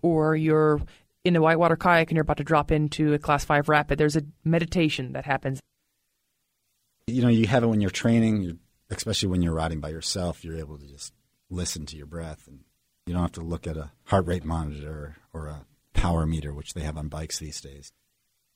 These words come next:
Speaker 2: You know exactly where you are due to your breath. You just listen to your breath, and there's kinda nothing like it. You also get that way in, in races, too, when you're just in the,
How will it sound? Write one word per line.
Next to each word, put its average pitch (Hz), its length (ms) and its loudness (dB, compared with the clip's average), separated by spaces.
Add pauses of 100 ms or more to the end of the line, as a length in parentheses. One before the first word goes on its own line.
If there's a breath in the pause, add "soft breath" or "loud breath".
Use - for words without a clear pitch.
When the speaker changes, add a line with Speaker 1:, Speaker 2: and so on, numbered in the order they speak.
Speaker 2:
You 85 80 -6
know 85 140 0
exactly 87 480 -4
where 90 160 2
you 82 120 -2
are 78 160 -6
due 78 140 -12
to 76 100 -14
your 69 140 -14
breath. 71 340 -18 (840)
You 80 80 -12
just 82 220 -8
listen 82 280 -10
to 76 60 -14
your 73 100 -14
breath, 73 340 -18
and 71 180 -16 (720)
there's 85 160 0
kinda 85 380 4
nothing 82 320 -4
like 87 200 -6
it. 80 120 -14
You 107 180 6
also 135 200 4
get 131 160 0
that 120 160 2
way 123 120 6
in, 113 80 4
in 107 300 2
races, 101 400 0
too, 85 260 -4
when 78 140 -8
you're 78 120 -10
just 82 320 -14 (180)
in 90 200 4
the, 80 160 0